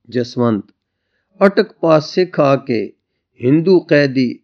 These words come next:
ਛੁੜਾ ਕੇ ਲੈ ਗਏ ਸਨ, ਪਰ ਇਹ ਮਾਈ ਨਹੀਂ ਲੱਭੀ ਸੀ। ਪਤਾ ਨਹੀਂ ਲੱਗਾ ਕਿ ਉਸ ਦਾ ਕੀ ਹਾਲ ਹੋਇਆ। ਇਹ ਵੀ ਸੁਣਿਆ ਸੀ ਕਿ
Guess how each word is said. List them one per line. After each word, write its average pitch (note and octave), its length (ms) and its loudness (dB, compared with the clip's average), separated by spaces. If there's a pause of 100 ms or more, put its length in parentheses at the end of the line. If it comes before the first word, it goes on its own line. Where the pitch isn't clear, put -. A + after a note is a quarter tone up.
(140)
ਛੁੜਾ C#3 420 2
ਕੇ D3 200 -4
ਲੈ C3 300 2
ਗਏ E3 200 -2
ਸਨ, - 260 -14 (640)
ਪਰ G3 140 -2
ਇਹ F#3 260 2
ਮਾਈ D#3 360 4
ਨਹੀਂ E3+ 200 2
ਲੱਭੀ A2 360 -2
ਸੀ। - 220 -20 (500)
ਪਤਾ G3+ 320 -2
ਨਹੀਂ F3+ 260 2
ਲੱਗਾ E3 320 0
ਕਿ D3+ 140 -4
ਉਸ C#3 160 -2
ਦਾ B2 180 0
ਕੀ D#3 280 -2
ਹਾਲ C3 280 -2
ਹੋਇਆ। B2 200 -10 (680)
ਇਹ A#3 180 -2
ਵੀ A#3 160 0
ਸੁਣਿਆ F3+ 440 0
ਸੀ E3+ 220 -2
ਕਿ D3+ 200 -2